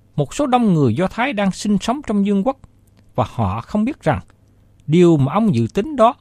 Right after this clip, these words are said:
sẽ bị đảo ngược. Vua Xét-xe không có một sự quan tâm nào đến mạng sống con người, cũng như hầu hết các vị vua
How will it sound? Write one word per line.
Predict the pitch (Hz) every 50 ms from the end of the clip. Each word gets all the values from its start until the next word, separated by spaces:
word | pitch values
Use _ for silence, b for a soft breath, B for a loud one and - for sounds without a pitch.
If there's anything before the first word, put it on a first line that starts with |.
| - _ _ _
sẽ | - - - - 139 147
bị | 139 107 95 87 90 95 -
đảo | - 98 113
ngược. | 123 107 78 - - - - _ _ _ _ _ _ _ _ _ _ _ _ b b b b b b b b b b b b b b b b b b _ -
Vua | 190 226 233
Xét-xe | 208 - 294 285 - - 240 240 240 233 - -
không | - - 254 254 247
có | - - 285
một | 277 175 123 - _ _ _ _ _ _ -
sự | - - 127 135 147
quan | - 214 233 233 226
tâm | - - 226 220 202 170
nào | 147 135 110 95 107
đến | 131 170 233 294
mạng | 214 113 87 85 104 117
sống | - - 269 302 -
con | - 214 190
người, | 147 110 90 - _ _ _ _ b b b b b b _
cũng | - 165 233
như | 254 254
hầu | 190 175 185 151 135
hết | - 247 320 - -
các | - - _
vị | 123 131 160
vua | 180 202 226 233